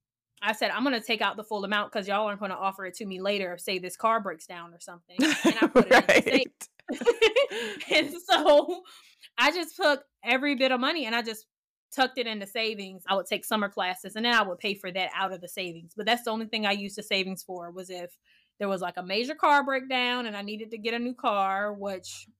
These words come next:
Speaker 1: only happened once, thank God. Um, once I got that
Speaker 2: <laughs>
Speaker 1: Saturn, it was tried and true, and for summer classes. But other than that, money stayed in savings. So I was able to have the
Speaker 2: Wow.
Speaker 1: money to close.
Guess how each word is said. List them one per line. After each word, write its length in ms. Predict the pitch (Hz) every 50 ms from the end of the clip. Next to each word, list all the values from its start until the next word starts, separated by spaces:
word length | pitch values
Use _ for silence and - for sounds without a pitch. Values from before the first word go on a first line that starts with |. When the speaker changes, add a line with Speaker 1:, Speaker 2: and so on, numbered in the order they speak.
| _ _
Speaker 1:
only 220 | 190 208 214 214 214
happened 380 | 233 220 208 214 226 214 208
once, 380 | 214 202 196 196 190 - - - -
thank 200 | 190 190 180 -
God. 440 | 196 185 185 180 185 190 202 214 - -
Um, 280 | 196 190 185 185 185 185
once 180 | - 233 - 240
I 60 | 208
got 220 | - 220 196 220 -
that 120 | 220 -
Speaker 2:
<laughs> 120 | - -
Speaker 1:
Saturn, 360 | 214 208 196 190 208 202 208 -
it 140 | 247 226 185
was 160 | 190 190 -
tried 380 | - - - 226 202 202 202 208
and 100 | 226 220
true, 400 | - - 240 214 208 208 233 254 - - - - - - - - _ _ -
and 560 | 208 202 202 196 196 196 190 190 190 185 - _ _ _ _ _
for 120 | - 214 208
summer 320 | - - 214 214 220 214
classes. 500 | 214 214 190 185 185 - - 196 196 - -
But 100 | 196 -
other 180 | 190 202 202 208
than 120 | 208 214 220
that, 240 | 233 262 311 311 - _ _ _ _ _ _ _ _ _ _ -
money 240 | 208 208 214 214 220
stayed 260 | 214 - 220 220 220
in 100 | 226 220
savings. 520 | - 247 269 339 311 214 190 190 190 -
So 420 | - 202 190 185 185 185 185 190 - _ _ _ _ - _ _
I 120 | 175 180
was 160 | 202 233 233 233
able 220 | 233 240 240 233
to 80 | 233 233
have 220 | 220 208 214 220
the 60 | 220 220
Speaker 2:
Wow. 20 |
Speaker 1:
money 240 | 220 220 226 226 214
to 100 | 220 214
close. 640 | - 220 202 208 269 320 - 185 185 - - - -